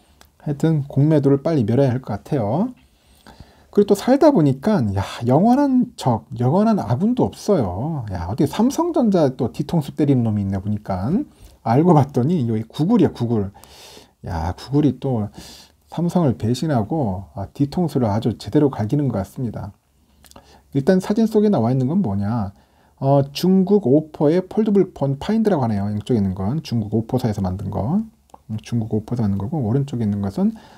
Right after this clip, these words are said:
어, 삼성의 폴더블 폰 갤럭시 Z 폴드 쓰리입니다. 왼쪽은 중국 거예요. 어, 일단은 뭐 언제는 뭐 끈끈한 동맹 관계고 뭐 아군이라고 쌩 뭐 멋있게 하던 그런 구글이 이제는,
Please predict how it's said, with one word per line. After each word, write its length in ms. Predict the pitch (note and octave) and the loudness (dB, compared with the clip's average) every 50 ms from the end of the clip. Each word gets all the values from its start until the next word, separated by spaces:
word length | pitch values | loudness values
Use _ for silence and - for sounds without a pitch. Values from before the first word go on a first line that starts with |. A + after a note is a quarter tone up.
| - _ - | -20 _ -8
어, 140 | - G#2 G#2+ | -6 -4 -4
삼성의 440 | - - E3 D#3+ - D3+ D3 D3 D3 | -4 -4 -4 -2 -2 -2 -2 -2 -2
폴더블 360 | - F#3 F3+ F3+ D3+ B2+ A2+ - | -2 -2 0 0 0 0 -2 -2
폰 420 | - - F#2+ F#2+ A2+ E3 A3+ A#3 - _ _ _ _ | -4 -6 -4 -2 0 -2 -2 -4 -6 _ _ _ _
갤럭시 360 | - A3 G#3+ - - - - | -4 -2 -2 -2 -2 -4 -8
Z 120 | - - G#2+ - - - | -8 -8 -8 -8 -10 -10
폴드 300 | - - F#3 F3+ - B2+ | -4 -2 -2 -2 -2 -4
쓰리입니다. 600 | - - F#3 F3+ F3 D#3 A#2+ G2 F2+ F2 G2 - _ _ _ _ _ _ _ _ _ _ | -4 -2 0 0 0 0 0 -4 -4 -8 -8 -10 _ _ _ _ _ _ _ _ _ _
왼쪽은 540 | - A2+ A#2+ B2 B2 - B2 C3 C#3+ D3+ E3+ - - _ _ _ _ _ | -4 0 0 0 2 0 0 2 2 0 0 -4 -8 _ _ _ _ _
중국 260 | - - F#3 G3 F#3+ | -2 0 2 2 2
거예요. 500 | G3 - C#3 G#2+ F#3+ F#3+ - E3+ A#3+ - - _ _ - - - _ _ _ _ _ _ _ _ _ _ _ _ _ _ _ _ - | 4 4 4 4 4 0 0 -2 -2 -4 -6 _ _ -20 -20 -20 _ _ _ _ _ _ _ _ _ _ _ _ _ _ _ _ -2
어, 160 | - F#3+ G3 G3 | 2 4 6 6
일단은 480 | G#3 G#3 G#3+ - A3+ A3+ A#3 A3 D#3+ | 4 4 2 2 4 4 4 4 6
뭐 260 | C3+ D#3 D#3 - - | 6 4 4 4 2
언제는 760 | - D3+ F#3 G3+ A3+ A3+ A3+ A#3+ A#3+ A#3+ B3 B3+ C4 B3+ G3+ C#3+ | 4 4 6 6 4 4 4 4 4 4 4 4 4 4 4 4
뭐 240 | G3 A3+ A#3+ A#3+ | 4 2 2 0
끈끈한 560 | - B3 B3+ C4 B3+ - B3+ B3+ B3 A#3+ A#3+ A#3+ | -2 -2 -4 -2 -2 0 2 4 4 4 2 0
동맹 440 | - C3+ D3 F3+ F#3+ G#3+ G#3+ G#3 | 0 0 2 4 4 6 4 4
관계고 640 | F#3+ - D3+ D#3+ F#3+ G3+ G3 G3+ G3+ G3+ G3 G#3 G3+ | 4 2 2 2 2 2 6 6 6 6 6 6 4
뭐 160 | F#3+ D3+ C#3 | 6 6 6
아군이라고 1160 | C3 A#2 C3 E3 F3+ G3 G3+ F#3+ F#3+ F#3 F3 D#3 D#3 F3+ F#3 F3+ D#3 B2 C3 E3 G3 G#3 A3 G#3 | 6 6 4 2 2 2 2 4 4 4 2 2 2 2 2 4 4 2 2 0 0 -2 -2 -4
쌩 540 | - - - - G#3+ G#3 G#3 G#3+ A3+ A3 F3 | -8 -14 -8 -2 0 2 2 4 4 4 4
뭐 180 | B2+ D3 F#3 | 4 4 4
멋있게 400 | F#3 D#3+ D3 C3+ C#3 C#3 - F#3+ | 4 4 4 4 2 2 2 0
하던 400 | F3+ E3 F#3+ F#3+ F#3 D#3 D#3 F3+ | 2 2 4 2 2 2 2 -2
그런 300 | F3 - - C#3+ C#3 C3+ | -2 -4 -2 -2 -2 -2
구글이 580 | - - D3+ E3+ F3+ E3 A#2+ A#2 D3 D3+ A#2+ G#2 | 0 0 2 4 4 4 4 4 2 2 0 -2
이제는, 460 | B2+ C3 C3+ B2 A2+ B2+ D#3+ F#3+ G#3 | 0 0 0 0 0 0 0 -2 -4